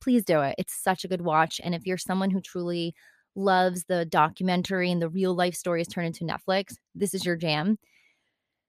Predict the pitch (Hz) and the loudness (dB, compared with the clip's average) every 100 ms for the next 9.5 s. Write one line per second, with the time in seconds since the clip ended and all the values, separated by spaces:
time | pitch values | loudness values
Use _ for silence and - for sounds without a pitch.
0 | _ - - 208 214 214 - 226 196 190 | _ -14 -8 -2 4 4 6 8 8 6
1 | 190 185 175 170 165 - _ _ _ _ | 4 6 6 4 2 -4 _ _ _ _
2 | _ - - 208 190 180 175 170 160 - | _ -10 -4 -2 0 2 2 2 -2 -4
3 | - _ _ _ _ - - 208 190 180 | -16 _ _ _ _ -20 -4 2 2 4
4 | 202 - - - 196 - 180 175 160 - | 2 0 -6 0 2 2 0 0 -2 -4
5 | - _ _ _ - 190 - 233 220 196 | -12 _ _ _ -12 -10 0 2 4 2
6 | 185 196 180 180 170 - - 170 160 190 | 0 -2 -2 -2 -6 -14 -8 -6 -4 -2
7 | 180 180 - 175 165 160 226 226 208 196 | -2 -2 -8 -10 -8 -2 2 4 4 2
8 | 196 - 190 185 185 - - - _ 208 | 0 -2 0 0 -2 -12 -20 -20 _ 0
9 | 202 190 180 175 | 0 2 0 -2